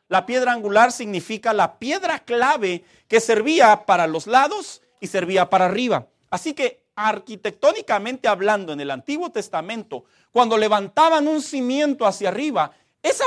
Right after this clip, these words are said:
piedra que se colocaba físicamente era el punto de referencia para los lados, pero también para arriba. Y dice el apóstol Pedro, ustedes,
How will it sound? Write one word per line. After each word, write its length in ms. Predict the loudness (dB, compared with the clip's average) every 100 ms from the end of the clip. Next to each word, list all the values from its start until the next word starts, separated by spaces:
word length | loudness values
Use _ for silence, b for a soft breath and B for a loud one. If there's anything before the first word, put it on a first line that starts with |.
| -2
piedra 460 | -4 -2 0 0 -2
que 80 |
se 160 | -10 -10
colocaba 560 | -6 -6 -2 0 0 -2
físicamente 800 | -8 -12 -8 -8 -8 -10 -12 -6
era 120 | -4
el 100 | -4
punto 540 | -8 -6 -4 -4 -6
de 80 | -6
referencia 840 | -8 -8 -4 -4 -4 -8 -6 -6 -6 b b 0
para 220 | 2 2
los 200 | -4 -2
lados, 400 | 0 2 0 -6
pero 220 | -8 -4
también 400 | -4 -4 -4 -4
para 200 | -4 -4
arriba. 320 | -6 -6 -6
Y 100 | -6
dice 240 | -8 -10 -6
el 80 | -6
apóstol 440 | -6 -10 -12 -12
Pedro, 360 | -10 -8 -10 -18 _ _ _
ustedes, 920 | -4 -4 -2 -4 0 2 0 -4 -18